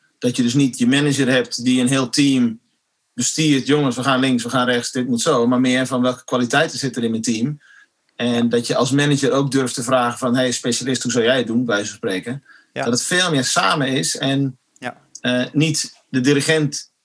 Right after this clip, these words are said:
Speaker 1: vanaf zijn, eh, dirigentenbox zegt, "Jongens, zo gaan we doen."
Speaker 2: Ja.
Speaker 1: Maar dat het veel meer een, een gezamenlijke zoekt-, zoektocht is naar het optimum eigenlijk.
Speaker 2: Helemaal, dat is het. Dat
Speaker 1: Dat
Speaker 2: is
Speaker 1: is wel
Speaker 2: het.
Speaker 1: tof.
Speaker 2: En, eh, ik heb het ook letterlijk,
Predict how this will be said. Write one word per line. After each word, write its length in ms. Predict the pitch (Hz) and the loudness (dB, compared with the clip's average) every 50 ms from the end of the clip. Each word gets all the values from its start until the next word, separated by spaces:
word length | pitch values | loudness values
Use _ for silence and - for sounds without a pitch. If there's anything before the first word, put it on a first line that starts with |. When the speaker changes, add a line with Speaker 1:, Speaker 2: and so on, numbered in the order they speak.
| _ _ _ | _ _ _
Speaker 1:
vanaf 340 | - - 151 143 143 135 - | -8 -2 0 2 2 2 0
zijn, 320 | - 139 131 131 127 127 | 0 0 0 2 2 0
eh, 160 | 123 123 123 117 | 0 0 0 0
dirigentenbox 680 | 123 131 123 120 143 139 123 120 117 131 127 120 - | -2 -2 0 0 0 0 0 0 0 0 -2 0 0
zegt, 360 | - 135 127 120 - - - _ _ | 0 0 0 0 -2 -6 -16 _ _
"Jongens, 280 | - 143 147 139 127 - | 0 0 2 2 0 0
zo 100 | 151 135 | 0 0
gaan 140 | 143 131 | 0 0
we 60 | 127 127 | 0 0
doen." 260 | 156 190 220 - - _ _ _ _ _ _ _ _ _ _ _ _ _ _ | -2 -2 -4 -8 -14 _ _ _ _ _ _ _ _ _ _ _ _ _ _
Speaker 2:
Ja. 180 | - 127 123 - _ - - - | -10 -8 -8 -8 _ -14 -12 -6
Speaker 1:
Maar 180 | - 143 143 135 | -2 -2 0 0
dat 100 | 143 143 | 0 0
het 120 | 139 139 | -2 -2
veel 200 | - 190 208 226 | 0 0 0 2
meer 120 | 202 160 151 | 2 2 0
een, 200 | 151 143 - 139 | 0 0 0 0
een 180 | 139 143 143 | 0 0 0
gezamenlijke 500 | - - - 160 165 180 175 151 135 135 | -2 0 2 2 2 2 0 -2 -2 -2
zoekt-, 300 | 131 160 190 185 - - - | -2 -2 -4 -4 -6 -8 -6
zoektocht 440 | - - - 170 - - 139 - - | -4 -2 -2 -2 0 -2 -2 0 0
is 200 | 135 127 127 - | -2 -2 0 0
naar 180 | 131 - 131 | 0 0 0
het 120 | 123 120 - | -2 -4 -4
optimum 400 | - - - - 120 110 98 95 | -8 -6 -2 -2 -2 -2 -2 -4
eigenlijk. 400 | 90 85 82 78 78 80 - _ _ _ _ _ _ _ _ _ _ _ _ _ _ _ _ _ _ _ _ _ _ | -6 -6 -6 -8 -10 -14 -16 _ _ _ _ _ _ _ _ _ _ _ _ _ _ _ _ _ _ _ _ _ _
Speaker 2:
Helemaal, 480 | _ - 120 123 127 120 117 110 101 104 | _ -8 -6 -6 -4 -2 -2 -4 -4 -4
dat 160 | 123 120 - | -6 -6 -6
is 120 | 147 - - | -6 -6 -4
het. 160 | 110 95 - | -6 -6 -8
Dat 100 | - - | -6 -4
Speaker 1:
Dat 160 | - - 180 | -4 -4 -2
Speaker 2:
is 60 | 120 | -2
Speaker 1:
is 60 | - - | -2 -2
wel 80 | - | -2
Speaker 2:
het. 80 | 98 - | -2 -2
Speaker 1:
tof. 140 | - - - | -2 -2 -2
Speaker 2:
En, 160 | 101 104 104 | -2 -4 -4
eh, 200 | 104 104 104 104 107 - - - - - _ _ _ _ _ | -4 -4 -4 -4 -4 -8 -12 -20 -20 -20 _ _ _ _ _
ik 140 | - 120 - | -8 -4 -2
heb 100 | 143 135 | -2 -2
het 100 | 139 135 | 0 0
ook 120 | 143 120 | 0 2
letterlijk, 500 | 117 120 131 - 147 123 117 113 - - | 2 2 2 2 0 -2 -2 -4 -6 -10